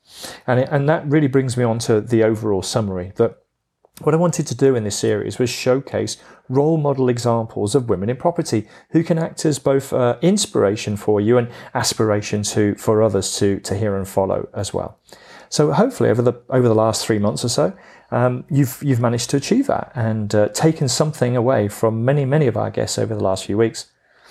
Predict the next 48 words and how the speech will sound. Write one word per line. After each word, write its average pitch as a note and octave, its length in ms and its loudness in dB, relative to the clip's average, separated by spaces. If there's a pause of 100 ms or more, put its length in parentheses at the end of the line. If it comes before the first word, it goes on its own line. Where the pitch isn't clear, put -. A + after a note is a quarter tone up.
(300)
And D3 80 2
of D3+ 60 0
course, F3 340 0
a F3+ 80 -6
big F3+ 280 0
shout D3+ 360 0
out, A2+ 220 0
most C#3 380 -2
of A2+ 80 -6
all, G#2 280 -2 (300)
to C#3 240 2
all C#3+ 240 4
of C3 60 2
the A#2+ 80 2
guests G#2 320 -2
in G2+ 80 -2
this G2+ 140 -2
series. G#2+ 420 0
And G#2 140 -4 (160)
hopefully G#3+ 460 0
I E3+ 40 4
haven't D#3+ 220 2
forgotten C#3 380 0
anybody. B2 460 0 (380)
Um, A2+ 320 0
I'm A#2+ 320 -8 (220)
<laughs> B2 180 -8
not D#3 260 2
very C3+ 200 0
good A#2+ 200 -4
at - 100 -8
this - 140 -14
sometimes. - 600 -4 (260)
So D3+ 160 2
hopefully E3 320 2
I've B2+ 120 0
captured - 340 -2
everybody. A2+ 400 0
So A#2+ 160 0
first E3+ 340 0
off, - 160 0
we C3 80 0
had A#2+ 140 0
Vanessa C#3 340 2
Warwick B2+ 340 0
from B2 180 -10
Property A2+ 360 -2
Tribes, A2+ 580 -2